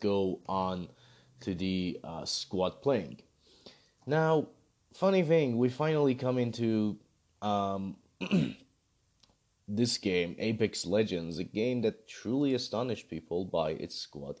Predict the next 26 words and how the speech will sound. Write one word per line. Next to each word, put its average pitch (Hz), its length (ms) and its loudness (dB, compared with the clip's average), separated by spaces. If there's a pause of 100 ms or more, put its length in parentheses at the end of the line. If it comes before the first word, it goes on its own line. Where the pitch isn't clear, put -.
(100)
gameplay. 120 540 -2 (680)
And 110 300 0 (180)
to 123 120 -4
me, 175 380 0
I 151 140 0
think 180 220 -2
that 139 160 0
this 135 220 -2
was 127 280 -2
something 107 640 -4
new. 120 360 -2 (360)
I 123 360 0 (560)
never 160 240 4
thought 143 260 4
I'd 95 180 2
see 110 280 -2
this. 82 280 0
I 71 100 -6
mean, 85 420 -6
uh, 50 340 -8
to 101 120 -8
me, 117 160 -2
it 110 100 -4
seemed 113 220 -2
like 98 180 0
something 95 440 -6